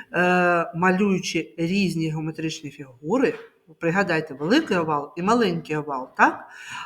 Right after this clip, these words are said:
А також кружечки. У нас з вами, е, вийшло намалювати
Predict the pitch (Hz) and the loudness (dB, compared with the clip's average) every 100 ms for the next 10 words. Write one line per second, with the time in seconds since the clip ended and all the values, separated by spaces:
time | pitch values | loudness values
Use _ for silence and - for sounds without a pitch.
0 | - 170 180 180 180 160 165 160 - 170 | -2 2 4 4 2 0 -2 -8 -4 -4
1 | 160 160 156 - 139 - - 160 156 151 | 0 -2 -2 -10 -16 -16 -8 -2 -2 -2
2 | - 156 269 277 247 247 - - - - | -2 4 4 4 0 -6 -16 -20 -18 -6
3 | 160 165 160 151 160 226 - 233 180 165 | -2 0 0 -2 -2 -4 -2 -4 -2 -2
4 | 160 160 165 160 147 | -2 -2 -2 -2 -6